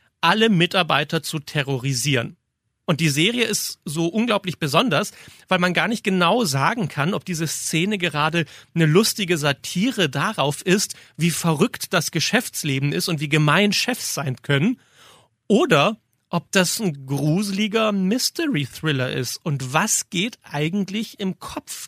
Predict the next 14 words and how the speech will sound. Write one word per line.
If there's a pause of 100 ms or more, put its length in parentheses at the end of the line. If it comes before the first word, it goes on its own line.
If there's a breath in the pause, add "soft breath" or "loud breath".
dieses
verrückten
Typen
vor, (500 soft breath)
der
sagt,
er
wird
jetzt
die
Geschicke
dieser
Firma
ändern,